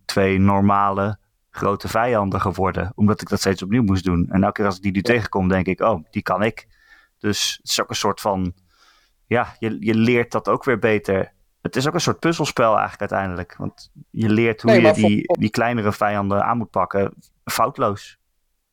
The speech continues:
Speaker 2: Ja, From Software doet dat natuurlijk voor een reden, die herhaling, zodat je inderdaad, dat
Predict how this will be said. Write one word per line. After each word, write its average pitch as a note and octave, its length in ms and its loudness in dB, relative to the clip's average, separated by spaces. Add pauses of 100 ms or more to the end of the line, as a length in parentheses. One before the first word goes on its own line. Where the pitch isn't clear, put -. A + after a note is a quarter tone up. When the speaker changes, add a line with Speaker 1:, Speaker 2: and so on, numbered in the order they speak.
(120)
Speaker 2:
Ja, C3 200 0
From C#3 280 -2
Software C#3 360 0
doet C#3 120 -14
dat C3+ 80 2
natuurlijk B2 280 -4
voor A#2+ 120 2
een A2+ 120 0
reden, D3+ 260 2
die A2+ 120 2
herhaling, F#2+ 300 -2 (140)
zodat A#2+ 360 0
je A2+ 140 2
inderdaad, G2 580 0 (100)
dat A#2+ 200 -2